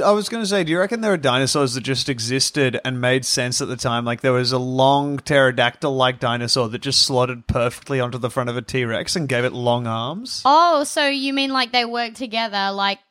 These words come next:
Speaker 2: like they were a
Speaker 1: Like a
Speaker 2: Sigourney
Speaker 1: symbiote.
Speaker 2: Weaver?
Speaker 1: Yes.
Speaker 2: All right, we had <laughs>
Speaker 1: Sure,
Speaker 2: we
Speaker 1: like
Speaker 2: had
Speaker 1: the
Speaker 2: different
Speaker 1: Sigourney
Speaker 2: ideas.
Speaker 1: Weaver in Alien.
Speaker 2: Like a Sigourney, no, Aliens.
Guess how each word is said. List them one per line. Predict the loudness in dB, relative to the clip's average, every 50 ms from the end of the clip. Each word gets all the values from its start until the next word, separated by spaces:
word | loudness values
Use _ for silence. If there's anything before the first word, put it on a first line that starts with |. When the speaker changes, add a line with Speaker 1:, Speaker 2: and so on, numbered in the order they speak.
| _
Speaker 2:
like | -8 -6 -6 -6 -6 -6 -6
they | -4 -4 -4
were | -4 -4 -4 -4 -4 -4
a | -4
Speaker 1:
Like | -4 -2 -2
a | -2
Speaker 2:
Sigourney | 0 0 0 0 0 0 0 -2
Speaker 1:
symbiote. | 0
Speaker 2:
Weaver? | 2 2 2 2 2 0 0 0 0 -2 -4 -6 -10 -12 -16 _ _ _ _ _ _ _ _ _ _ _ _ _ _ _ _ _ _ _ _ _ _ _ _ _ _ _ _ _ _ _ _ _ _ _
Speaker 1:
Yes. | -4 0
Speaker 2:
All | 2 2
right, | 2 2 0 -2
we | -2 0 2
had | 2 0 2 2
<laughs> | 0 2 2 4 2 2 2 2 -2 -8 -10 -10 -12 -14 -16 -20 -20 _ _ _ _ _ _ _ -20 _ _ _ -16 -12
Speaker 1:
Sure, | -8 -2 0 2 2 2 2 0 0
Speaker 2:
we | 0
Speaker 1:
like | 2 2
Speaker 2:
had | 2
Speaker 1:
the | 2
Speaker 2:
different | 2 2 2 0 2 2
Speaker 1:
Sigourney | 4 4 4 2
Speaker 2:
ideas. | 0 0 0
Speaker 1:
Weaver | 0 0 -2 -2 -2 -2 0
in | 0 0 -2 -4 -8 -10 -10 -10 -8 -2 2
Alien. | 2 4 4 4 2 2 0 -4 -6 -10 -6 0
Speaker 2:
Like | 0 0 0
a | 0
Sigourney, | -2 -2 -2 -2 -2 -2 -2 -2 -2 -4 -6 -6
no, | -4 -4 -4 -4 -4 -4 -4 -4 -6 -8 _ _ _ _ _ -2 -2
Aliens. | 0 0 0 -2 -6 -8 -12 -16 -14 -14 -14 -14 -14